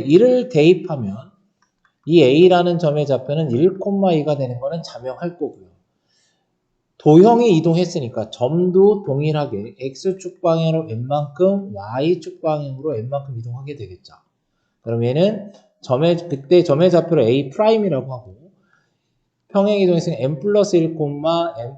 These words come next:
플러스 이가 됩니다. 이렇게 돼 있네요. 그럼 그 점이 뭐가 돼 있대요? 네가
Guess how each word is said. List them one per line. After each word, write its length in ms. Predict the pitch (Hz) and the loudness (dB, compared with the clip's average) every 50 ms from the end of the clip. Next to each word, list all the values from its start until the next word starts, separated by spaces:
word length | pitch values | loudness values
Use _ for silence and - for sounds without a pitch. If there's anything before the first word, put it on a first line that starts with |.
| - _ | -14 _
플러스 460 | 180 185 180 180 180 170 175 165 143 | -4 0 0 2 0 0 -2 -4 -4
이가 320 | 139 135 147 143 143 143 | -4 -4 -4 -4 -6 -6
됩니다. 720 | 139 110 117 123 123 127 131 123 123 147 147 147 131 - - | -8 -14 -14 -14 -14 -14 -16 -12 -6 -2 -2 -2 -2 -4 -10
이렇게 220 | 139 151 160 170 147 | -16 -14 -10 -10 -10
돼 80 | 113 | -10
있네요. 280 | 98 95 90 - _ _ 85 _ _ _ _ _ _ _ _ _ _ _ _ | -10 -14 -14 -18 _ _ _ _ _ _ _ _ _ _ _ _ _ _ _
그럼 160 | - 170 165 160 | -4 -4 -2 2
그 260 | - 185 208 208 - | 4 6 6 6 4
점이 480 | - 120 147 139 151 160 165 175 160 | 2 2 0 2 2 2 2 2 0
뭐가 320 | 120 101 113 120 170 175 165 | 0 -2 -2 0 2 2 2
돼 100 | 160 139 | 2 0
있대요? 440 | 120 - - 98 95 95 95 - _ _ 107 | 0 -2 -4 -10 -12 -12 -14 -16 _ _ -18
네가 600 | 113 113 127 131 143 160 180 202 220 214 - - | -10 -4 0 0 2 2 0 0 -2 -8 -16 -20